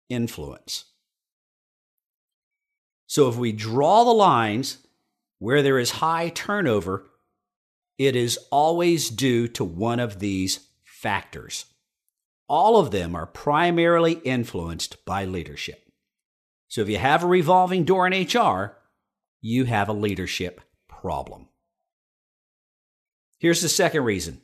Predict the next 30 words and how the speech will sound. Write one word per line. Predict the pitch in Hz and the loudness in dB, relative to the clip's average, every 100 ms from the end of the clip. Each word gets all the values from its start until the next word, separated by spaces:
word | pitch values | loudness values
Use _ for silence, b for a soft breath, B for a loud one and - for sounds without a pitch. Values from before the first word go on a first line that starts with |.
| b b b b - | b b b b -6
If | 120 - | -6 -4
customer | - 180 - 202 180 | 0 0 2 0 0
satisfaction | - 170 170 - 190 214 - - 87 98 _ _ | 0 0 0 -4 -4 -4 -4 -6 -6 -10 _ _
is | 127 135 | -4 -2
suffering. | - 233 - 101 78 - _ _ _ _ _ _ _ _ _ _ _ _ _ _ _ _ _ _ - | -2 -2 -2 -4 -6 -12 _ _ _ _ _ _ _ _ _ _ _ _ _ _ _ _ _ _ -6
Let | 220 | -2
me | |
throw | 247 254 | 2 2
some | - 175 | 4 2
numbers | 156 139 101 | 2 2 0
at | 101 - | -4 -6
you. | - - _ _ _ _ _ _ _ - | -12 -16 _ _ _ _ _ _ _ -14
If | 110 | -6
you're | 127 | -2
a | 123 | 2
numbers | 143 156 147 | 2 2 2
kind | - 143 | 2 0
of | 143 | 0
person, | 117 107 127 | -4 -4 -2
let | 220 | -2
me | |
throw | 202 185 | 0 0
some | 151 135 | 0 0
numbers | 95 82 82 | -2 -6 -10
at | 80 - | -14 -16
you. | - b b b b b _ _ _ _ - | -18 b b b b b _ _ _ _ 0
First, | 196 220 220 - | 6 6 4 2
consider | 147 143 175 165 160 | 2 4 2 2 0
seventy | - - - 147 147 | -2 0 2 2 2
percent. | 143 131 - 87 67 | 0 -2 -4 -4 -8